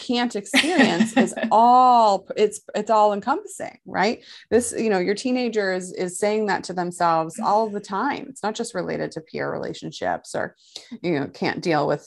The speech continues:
Speaker 1: with their sibling, ch-, you know, looking at them while they chew <laughs> or whatever at the dinner table. Can't deal with the, the, the minor irritances and annoyances of being a teenager in a household with a family member or multiple family members.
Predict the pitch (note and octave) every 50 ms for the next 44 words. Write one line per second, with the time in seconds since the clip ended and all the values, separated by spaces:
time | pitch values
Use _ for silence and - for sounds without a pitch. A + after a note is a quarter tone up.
0 | - - E3+ D#3+ D#3+ - - C#3+ - - - E3 D#3 D#3 D3+ C#3+ C#3 C#3+ C#3 C#3+
1 | D#3+ - _ E3+ E3+ - - - - _ - - D3 C3+ - - - F3 - -
2 | F3 F3 E3+ E3+ - D#3+ D3+ C#3 C#3+ - - D#3 D3+ D#3+ D#3 D3+ D3+ C#3 D3 D3
3 | - - E3+ D3+ G#2+ - - - - _ - - - - - G#3 A#3+ A3+ D#4 B3
4 | A#3+ A#3 - - - G3 F#3+ F#3+ - F#3 F3+ - - - - - - G3+ F#3+ E3
5 | D#3 D#3 - D#3 C#3 C3+ B2+ - - - - _ - - - - _ - G3+ G3+
6 | G3+ G3+ A#3 A3 G#3+ G3 F#3+ F#3+ F3+ E3+ E3+ F3 D#3+ - F3 E3+ D#3 D#3 D#3 D3+
7 | E3 E3 E3+ E3 D#3+ E3 E3 F3+ F#3+ F#3+ F3 D#3+ - - E3+ F3+ F3+ F#3 F#3 -
8 | F3+ D#3 D#3 - - D#3 D3 D3 D3 D3 D3 C#3+ D3 D3 D3 D#3 D#3+ E3 E3 E3+
9 | E3 D#3 D#3 D3+ - D#3 D3+ D3 D3 D3 D#3 D3+ D3+ D3+ D3 D3+ D3 C#3 - -
10 | E3 E3 D#3+ D#3 D3 D3 D3 C#3+ C#3+ C#3 C#3 D3 D#3+ D3+ D3+ D3+ - - - D#3+
11 | D3+ D#3 D3+ D#3+ D#3+ D3 - C3+ C3+ - F3+ E3+ F3 F3 E3 D#3 D3+ C#3 C3 C3
12 | A#2+ A#2 - - _ _ - - - - - E3 D#3 D#3+ D#3+ E3+ F#3+ F#3+ F#3+ F3+
13 | - D3 C#3 - C3+ B2 B2+ B2+ - F#2 F2+ D#2+ D#2 - A1 - F3 - - -
14 | _